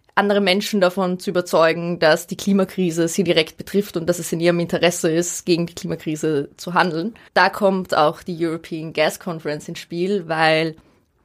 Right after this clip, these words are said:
also bei der European Gas Conference treffen sich sozusagen alle wichtigen Akteure, die im Bereich von Gas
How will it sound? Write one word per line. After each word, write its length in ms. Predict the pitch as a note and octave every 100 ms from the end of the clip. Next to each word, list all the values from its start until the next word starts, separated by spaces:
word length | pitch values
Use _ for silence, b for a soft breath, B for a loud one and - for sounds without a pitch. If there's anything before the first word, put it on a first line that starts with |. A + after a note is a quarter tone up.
| b
also 200 | - G3+
bei 120 | G3+
der 100 | G3 G#3
European 540 | B3 B3 A#3+ G#3+ G#3
Gas 280 | F3 G3 -
Conference 800 | - G3 - G3+ G3+ G#3 B3 - b b b b
treffen 400 | F#3+ G#3 G#3+ A#3
sich 440 | A3 G3+ G#3+ G#3+ -
sozusagen 1000 | G3 F#3+ F#3 F#3 D#3+ D#3+ E3+ F#3 G3+ G#3 b b b _ _ _ -
alle 640 | G#3+ A3 A3 G#3+ G#3+ F#3
wichtigen 500 | A3 - G#3+ G#3 F#3
Akteure, 1000 | C#3 - - G3 F#3 F#3 E3+ F3 F3 E3+ _ _ _
die 240 | F#3+ F3+ D3+
im 280 | F3 E3 -
Bereich 400 | F3+ D#3 E3 -
von 200 | - F3+
Gas 440 | - - - -